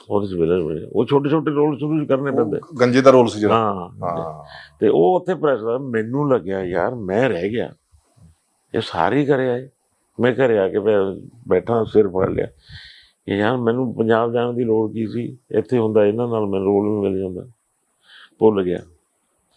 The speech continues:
Speaker 1: ਬਾਅਦ 'ਚ ਇੱਕ ਫਿਲਮ ਬਣੀ ਸੀਗੀ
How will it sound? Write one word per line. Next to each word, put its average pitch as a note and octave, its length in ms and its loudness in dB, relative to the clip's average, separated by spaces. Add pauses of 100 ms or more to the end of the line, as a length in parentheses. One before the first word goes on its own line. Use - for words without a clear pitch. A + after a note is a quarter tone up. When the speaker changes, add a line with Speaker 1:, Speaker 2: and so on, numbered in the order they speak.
(400)
Speaker 1:
ਬਾਅਦ C#3 500 2
'ਚ - 60 -4
ਇੱਕ D3+ 280 2
ਫਿਲਮ B2+ 380 -2
ਬਣੀ G#2+ 240 0
ਸੀਗੀ A2+ 540 -2